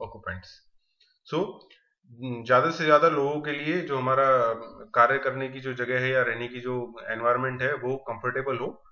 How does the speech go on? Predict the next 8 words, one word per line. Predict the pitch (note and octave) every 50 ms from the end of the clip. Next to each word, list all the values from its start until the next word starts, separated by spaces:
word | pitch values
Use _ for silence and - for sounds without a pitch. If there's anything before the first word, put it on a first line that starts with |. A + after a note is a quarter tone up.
| _ _ - - _ _
इस, | - D3+ D3 - - - - _ _ _ _ _ _ _ _ _ A2+
अ, | A2+ A2+ A2+ A2 A2 A2
यही | A2 A2 A2+ B2+ B2 C#3 D#3 E3 D#3+ D3+ - - B2 B2
इस | C3 B2+ - - B2
comfort | A#2 A2+ - A#2+ A2 G#2 B2 B2 B2
air | A#2 A2 G#2
conditioning | - G#2+ G#2+ G#2 G#2+ G#2 - A2 A2 A2 A2
का | D#3 F#3+ - - - _ _